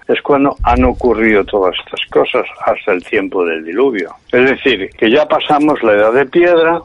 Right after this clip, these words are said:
y ahora estamos en la edad de hierro y de bronce, cuando se funde el hierro con el cobre,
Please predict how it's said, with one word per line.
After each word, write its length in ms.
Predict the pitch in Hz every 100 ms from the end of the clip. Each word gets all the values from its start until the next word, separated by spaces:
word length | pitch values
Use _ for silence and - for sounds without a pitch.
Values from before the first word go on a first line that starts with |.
| -
y 180 | 139 156
ahora 240 | 151 156
estamos 480 | 151 - 160 156 139
en 140 | 151 123
la 120 | 113
edad 240 | 110 120 107
de 180 | 107 110
hierro 520 | 120 139 143 160 156
y 120 | 120
de 140 | 98
bronce, 600 | 92 107 110 98 - 85 - -
cuando 640 | 101 95 95 95 95 104 95 -
se 100 | 98
funde 420 | - 131 127 117 110
el 120 | 98
hierro 540 | 104 113 107 107 104
con 220 | - 101 92
el 180 | 107
cobre, 440 | - 160 156 139